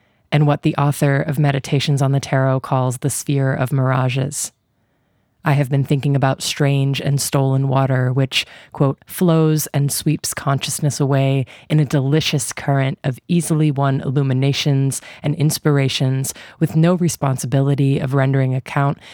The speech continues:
to anyone at all about anything at all, receiving illuminations gratis that it has not paid for." I have been thinking about my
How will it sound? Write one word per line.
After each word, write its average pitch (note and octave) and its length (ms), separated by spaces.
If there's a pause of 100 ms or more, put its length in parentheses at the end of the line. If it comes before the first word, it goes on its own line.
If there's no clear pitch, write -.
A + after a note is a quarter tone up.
to - 180
anyone E3+ 340
at D3+ 100
all C#3+ 340
about C#3+ 460
anything C3 420
at C3 80
all, C3 320 (420)
receiving E3 460
illuminations D#3 720
gratis C#3+ 600 (300)
that D3+ 140
it D3 100
has D3+ 240
not C#3+ 260
paid C3+ 240
for." C3 380 (1900)
I D#3+ 120
have C#3+ 180
been C3+ 160
thinking C#3+ 300
about C#3 340
my C#3+ 180